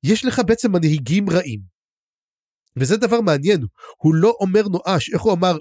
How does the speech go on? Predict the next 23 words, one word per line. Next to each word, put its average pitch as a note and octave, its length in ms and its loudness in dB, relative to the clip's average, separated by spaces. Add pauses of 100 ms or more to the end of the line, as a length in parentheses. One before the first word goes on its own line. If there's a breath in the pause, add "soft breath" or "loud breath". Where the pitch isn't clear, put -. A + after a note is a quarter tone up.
הוא C#3 160 -2
אמר G3+ 180 2
ל-, F#3 180 2
למאסטרק D3+ 600 -2
וכולם F3 300 -2
ברנפר, D#3 380 -2 (300 loud breath)
"זה D#3+ 200 0
לא G3+ 140 2
אשמה A#3 200 -2
שלכם, G#3+ 440 0
זה E3 60 2
הזקנים F3 500 0
אשמים, C3 380 -4 (380 loud breath)
הם G#3+ 200 2
גרמו G3 280 2
לכם D#3+ 260 0
לאבד D3+ 180 2
את D3 100 0
הדרך F3 300 0
שלכם, D#3 400 -2 (420)
אני C#3+ 160 2
אחזיר C3 320 -2
אתכם." A2 240 -8